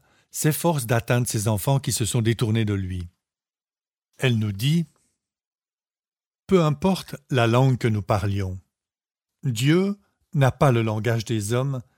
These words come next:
mais il rayonne dans nos pensées, dans nos paroles et veut nous dire quelque chose. »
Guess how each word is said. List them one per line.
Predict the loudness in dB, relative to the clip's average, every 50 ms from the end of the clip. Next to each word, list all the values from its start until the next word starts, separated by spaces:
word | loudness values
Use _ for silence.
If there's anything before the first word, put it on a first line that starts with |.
| _ _ _ -20 -20 -20 -20 -6 0
mais | 2 2 4
il | 4 4 4
rayonne | 4 4 4 2 2 4 2 2 2 0 -2 -4
dans | -4 0 2 4 4 4
nos | 4 2
pensées, | 0 0 0 -2 0 -2 -4 -4 -4 -4 -6 -8 -10 _ _ _ _ _ _ _ _ _ _ -2
dans | 2 4 6 6
nos | 6 4
paroles | 2 2 2 2 2 2 0 0 -2 -2 -4 -2
et | -2 0
veut | 2 2
nous | 2 0
dire | 0 0 -2 -2 0
quelque | 0 -2 -2 -2 -2 -4
chose. » | -4 -6 -6 -8 -8 -8 -10 -14 -16 -20